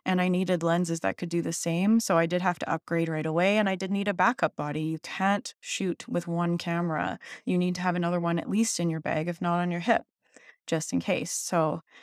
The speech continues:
yeah, it's super expensive. All the programs that you use are expensive. And it did take me probably three years to turn a profit. And that, I,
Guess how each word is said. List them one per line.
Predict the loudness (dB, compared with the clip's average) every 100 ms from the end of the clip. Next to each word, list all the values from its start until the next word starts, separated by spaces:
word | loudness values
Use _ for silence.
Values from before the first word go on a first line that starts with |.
| -6
yeah, | 0 2
it's | 0 -4
super | -4 0 2
expensive. | 0 0 -2 -2 0 0 0
All | 0 2 2
the | 0 -2 -2
programs | -2 0 -2 -2
that | -4
you | -2 -2
use | 0
are | -2
expensive. | -2 -6 -4 -4 -2 -4 -4 -6 -14 -18 -6
And | -2 -2 -2
it | -2
did | -4
take | -2 -4 0
me | 2 2
probably | 2 0 0 -2 -2
three | -2 -2
years | 0 -2 -4
to | -6
turn | -8 -6 -6
a |
profit. | -2 -2 -2 -4 -2
And | -2
that, | -2 -6 _
I, | -10